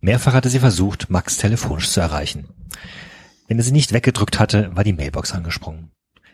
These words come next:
Immer hatte sie ihm eine Nachricht hinterlassen. Doch Hattrick hatte nicht zurückgerufen. Schuldgefühle plagten sie.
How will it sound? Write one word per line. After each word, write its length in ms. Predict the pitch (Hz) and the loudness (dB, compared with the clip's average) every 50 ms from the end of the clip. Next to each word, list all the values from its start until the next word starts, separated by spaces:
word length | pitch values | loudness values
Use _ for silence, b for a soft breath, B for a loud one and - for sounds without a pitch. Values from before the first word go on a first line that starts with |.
| _ _ _ | _ _ _
Immer 380 | - 110 101 92 90 87 87 - _ _ _ | 0 2 2 2 0 -2 -4 -10 _ _ _
hatte 220 | - - - 101 85 | -18 -10 -10 -8 -6
sie 80 | 82 | -6
ihm 80 | 90 90 | -8 -8
eine 180 | 78 90 90 | -4 -4 -4
Nachricht 360 | 90 85 76 76 - - - - | -4 -4 -8 -10 -12 -12 -12 -12
hinterlassen. 500 | 82 80 - 76 76 - - 80 73 _ _ _ _ _ _ _ _ _ _ - | -10 -10 -10 -10 -10 -10 -12 -14 -18 _ _ _ _ _ _ _ _ _ _ -6
Doch 160 | - 135 - - | -4 -4 -4 -4
Hattrick 520 | - - - - - 85 - - - - _ _ | -6 -6 -4 -4 -4 -6 -6 -8 -14 -16 _ _
hatte 220 | - - - 87 | -12 -8 -6 -6
nicht 240 | 78 82 - - - | -6 -6 -8 -8 -10
zurückgerufen. 840 | - - - - 73 76 - - 71 67 71 73 - - 71 - _ _ _ _ _ _ _ _ _ _ _ _ _ b b b b b b b b b b b | -8 -6 -4 -4 -4 -6 -8 -10 -10 -10 -12 -12 -14 -16 -18 -20 _ _ _ _ _ _ _ _ _ _ _ _ _ b b b b b b b b b b b
Schuldgefühle 960 | - - - - - - - - - - - - - 82 76 - 67 67 - | -6 -2 2 2 2 2 2 -2 -6 -6 -6 -4 -6 -6 -6 -6 -8 -12 -6
plagten 440 | - - - - - - - - | -4 -4 -4 -4 -8 -12 -16 -16
sie. 240 | - - - - - | -16 -14 -16 -16 -20